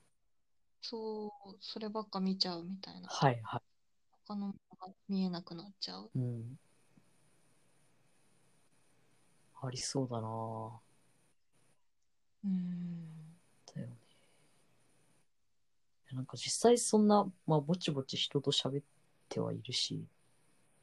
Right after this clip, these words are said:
Speaker 1: うん。
Speaker 2: いや、本当になんかまるっきり喋ってなくて、人と喋りたいとかだったら、
Speaker 1: うん。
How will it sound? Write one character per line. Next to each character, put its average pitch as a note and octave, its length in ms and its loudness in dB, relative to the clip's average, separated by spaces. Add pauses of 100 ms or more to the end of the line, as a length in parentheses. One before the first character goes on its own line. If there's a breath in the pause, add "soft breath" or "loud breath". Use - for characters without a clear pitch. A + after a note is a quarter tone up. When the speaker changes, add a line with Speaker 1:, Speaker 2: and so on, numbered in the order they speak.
(1300)
Speaker 1:
う G#3+ 40 -2
ん。 - 20 0
Speaker 2:
い F3+ 40 0 (840)
や、 C#3+ 60 -4
本 C#4+ 200 10
当 F#4 120 6
に F4+ 100 8
な E4 120 10
ん D4+ 40 6
か E3+ 100 4
ま D#3 100 10
る F3 80 8
っ F3 40 -4
き G3 120 6
り F#3+ 80 10
喋 G3 260 8
っ - 40 2
て C#3+ 140 2
な C#3 100 2
く - 80 -6
て、 B2 340 -2
人 - 200 -2
と D3+ 100 4
喋 D3 300 6
り C#3 100 -2
た C#3+ 140 4
い C3+ 80 0
と - 120 -10
か A#2+ 300 -2 (1900)
だ C3+ 100 0
っ G#3+ 60 0 (100)
た A#2+ 100 2
ら、 A#2 80 2
Speaker 1:
う A2+ 260 0
ん。 - 60 -12